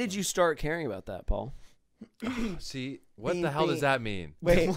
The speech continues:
Speaker 2: <laughs>
Speaker 1: care about what?
Speaker 3: What kind of
Speaker 2: Like, being
Speaker 3: framing is
Speaker 2: trendy.
Speaker 3: that? I don't care about it. I'm not trying to
Speaker 2: I'm
Speaker 3: be
Speaker 2: doing
Speaker 3: trendy.
Speaker 2: exactly what you guys do.
Speaker 3: It's just if I hear about something,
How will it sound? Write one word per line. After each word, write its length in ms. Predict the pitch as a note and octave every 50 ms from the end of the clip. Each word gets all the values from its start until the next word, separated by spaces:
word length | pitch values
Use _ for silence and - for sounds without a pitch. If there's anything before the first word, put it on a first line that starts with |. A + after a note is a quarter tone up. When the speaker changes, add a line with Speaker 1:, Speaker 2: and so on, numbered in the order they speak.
| - B3
Speaker 2:
<laughs> 120 | A3+ -
Speaker 1:
care 140 | - G3 G3+
about 220 | F#3+ F#3 F3+ E3 E3+
what? 200 | F3 F3+ E3+ D#3
Speaker 3:
What 120 | F3+ F3+
kind 180 | - F#3 F#3 F3
of 40 | F3
Speaker 2:
Like, 60 | D#3
being 240 | E3 F3+ - D#3+ D#3
Speaker 3:
framing 200 | C#3+ C#3+ F3+ F#3+
is 80 | -
Speaker 2:
trendy. 40 | - -
Speaker 3:
that? 220 | A2+ G#2 E2+ - - - - - - - - _
I 80 | - C3+
don't 200 | F3 E3 C3+ - _
care 400 | - - - A#2+ C#3 E3+ D#3 C#3+
about 340 | A#2+ G2+ G2+ F#2+ F#2+ G#2+ B2
it. 120 | C#3 C#3+ -
I'm 140 | C3 C#3 D3+
not 180 | D#3 C3 -
trying 440 | - - - A#2+ B2 D3 F3 E3 C3+
to 60 | D#3+
Speaker 2:
I'm 80 | F#3+ F#3+
Speaker 3:
be 80 | F3+
Speaker 2:
doing 140 | G#3+ A3 G#3
Speaker 3:
trendy. 60 | G3
Speaker 2:
exactly 360 | F3 D#3+ E3 F#3 G3 G3 D3+ F#3+
what 80 | F3+ F3
you 100 | G3 G3+
guys 240 | G3 E3+ D#3 D3 C3+
do. 60 | C3+
Speaker 3:
It's 80 | C3 A#2+
just 140 | A2 G#2+
if 120 | D#3 C#3+ D3
I 80 | C#3 C3+
hear 280 | A#2 - - E3+ F#3+
about 260 | F3+ D3 B2+ A#2 A2 -
something, 480 | - A2 G2+ G2 - A2 A2+ C3 C#3